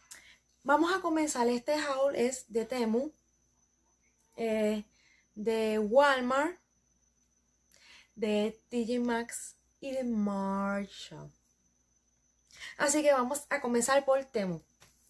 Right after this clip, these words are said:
Espero que les guste. Ya saben, suscríbanse,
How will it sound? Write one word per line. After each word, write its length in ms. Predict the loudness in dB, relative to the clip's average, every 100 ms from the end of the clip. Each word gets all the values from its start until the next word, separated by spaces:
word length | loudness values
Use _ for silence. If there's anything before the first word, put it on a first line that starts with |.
| -8
Espero 640 | -6 -4 -2 -2 -4 -6 -10 _ _ -6
que 60 |
les 180 | -4 -4
guste. 220 | -6 -8
Ya 100 | -6
saben, 240 | -6 -6 -8
suscríbanse, 720 | -8 -2 2 2 2 -2